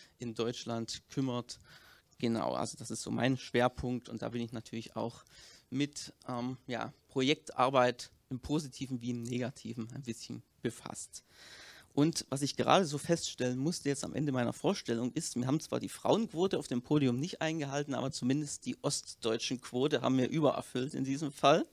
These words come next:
Ich glaube, bis auf Herrn Göbel stammen alle <laughs> aus Ostdeutschland und wir sehen also, es gibt durchaus, äh,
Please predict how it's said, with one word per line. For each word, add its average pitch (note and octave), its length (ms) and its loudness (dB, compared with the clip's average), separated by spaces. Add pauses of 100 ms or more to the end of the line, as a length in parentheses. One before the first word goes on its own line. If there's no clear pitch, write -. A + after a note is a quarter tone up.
(600)
Ich - 140 -16
glaube, C#3 200 2
bis F3 120 2
auf E3 160 2
Herrn D3 220 8
Göbel D#3 400 4 (480)
stammen D#3+ 520 2 (100)
alle D3+ 380 12
<laughs> - 200 8
aus D3 240 2
Ostdeutschland - 840 6 (420)
und C#3 320 0
wir C3+ 180 6
sehen C#3 200 2
also, C3 240 2
es - 160 -6
gibt - 220 -4
durchaus, B2 640 0
äh, A#2 220 2